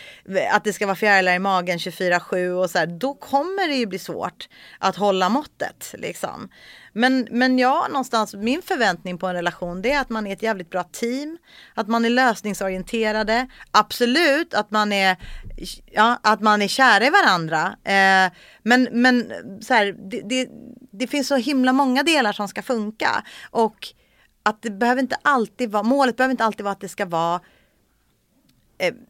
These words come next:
alltså man kan inte gå runt hela tiden och vara som nykär när man varit ihop i tretton år. Det, det man måste ta med i beräkningen då är att man är ett team och vi samarbetar kring våra barn, kring våra karriärer,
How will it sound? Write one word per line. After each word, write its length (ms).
alltså 160
man 140
kan 120
inte 160
gå 160
runt 340
hela 380
tiden 360
och 60
vara 320
som 220
nykär 440
när 120
man 120
varit 160
ihop 160
i 40
tretton 420
år. 260
Det, 260
det 160
man 140
måste 480
ta 200
med 120
i 60
beräkningen 520
då 160
är 80
att 80
man 160
är 160
ett 180
team 440
och 100
vi 120
samarbetar 720
kring 240
våra 180
barn, 420
kring 220
våra 140
karriärer, 760